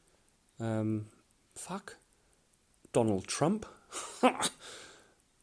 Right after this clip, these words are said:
Also dieses Jahr war, war echt mega sch-, mega scheiße. Also scheiße, weißt du, diese Scheiße, die,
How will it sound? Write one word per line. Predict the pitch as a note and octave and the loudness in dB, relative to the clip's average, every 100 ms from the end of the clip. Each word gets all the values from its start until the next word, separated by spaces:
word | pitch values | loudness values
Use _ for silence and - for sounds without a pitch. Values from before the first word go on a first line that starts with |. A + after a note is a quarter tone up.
| _ | _
Also | A2+ G#2+ | -2 2
dieses | A2 D#3 B2+ A#2 | 4 6 6 4
Jahr | A#2 G2+ | 4 6
war, | G2+ F2+ E2+ | 4 4 2
war | F2+ - _ | -4 -6 _
echt | - B2+ G#2+ - - - _ _ _ C3 | 6 6 6 -4 -12 -16 _ _ _ -6
mega | G#2+ G#2+ A#2 A#2 G#2+ F#2 | 0 6 10 10 8 2
sch-, | - - - - | 0 -4 -8 -2
mega | A2+ A#2+ A#2 F#2+ | 2 6 6 4
scheiße. | - - - - - - _ _ _ - - - | -2 -4 -6 -6 -8 -14 _ _ _ -20 -18 -6
Also | G2+ F#2+ | -4 -2
scheiße, | - A#2 G#2+ F2 | 2 4 4 2
weißt | F#2+ G#2 | 0 0
du, | G#2+ | -2
diese | G#2 F#2 | -4 -2
Scheiße, | - G#2 G2+ | 0 0 0
die, | F#2+ F#2+ | -4 -6